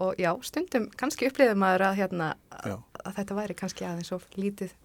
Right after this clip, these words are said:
Speaker 1: lítið
Speaker 2: Já,
Speaker 1: svæði.
Speaker 2: ekki, ég, það, það var ekki tilfinning.
Speaker 1: Mm.
Speaker 2: Ég hugsaði samt, sko, að, þú veist, þetta gæti verið miklu stærra.
Speaker 1: Já.
Speaker 2: Og, og hérna, og það,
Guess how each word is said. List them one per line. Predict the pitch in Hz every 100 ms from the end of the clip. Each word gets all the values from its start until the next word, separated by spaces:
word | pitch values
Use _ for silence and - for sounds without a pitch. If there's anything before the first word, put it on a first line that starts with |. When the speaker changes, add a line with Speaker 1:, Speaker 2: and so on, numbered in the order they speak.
| -
Speaker 1:
lítið | 143 143
Speaker 2:
Já, |
Speaker 1:
svæði. | 151 160 -
Speaker 2:
ekki, | - 175
ég, | 156 196 202 190
það, | 175 - 190
það | 190
var | 202
ekki | - 190
tilfinning. | 202 180
Speaker 1:
Mm. | 127
Speaker 2:
Ég | 131
hugsaði | 170 175 160
samt, | 196 -
sko, | - 160
að, | 151 - -
þú | - 139
veist, | -
þetta | 151 131
gæti | 151 185 - 120 107 - 170 - 165
verið | 120 139 117
miklu | 123 -
stærra. | - 110 92 - _ -
Speaker 1:
Já. | 208 160 - -
Speaker 2:
Og, | - 117 113 -
og | 131
hérna, | 117 120 - 120 113
og | - 120
það, | - 139